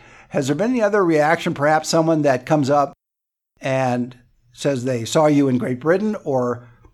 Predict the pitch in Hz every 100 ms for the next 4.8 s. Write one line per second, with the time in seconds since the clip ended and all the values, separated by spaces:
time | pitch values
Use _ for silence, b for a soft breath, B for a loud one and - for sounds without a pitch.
0 | - 117 139 135 131 127 120 123 123 110
1 | - 165 170 175 156 120 113 113 110 -
2 | _ _ b b b b - 156 - 147
3 | 151 - 127 117 113 123 - 110 143 151
4 | 175 180 165 117 117 113 113 110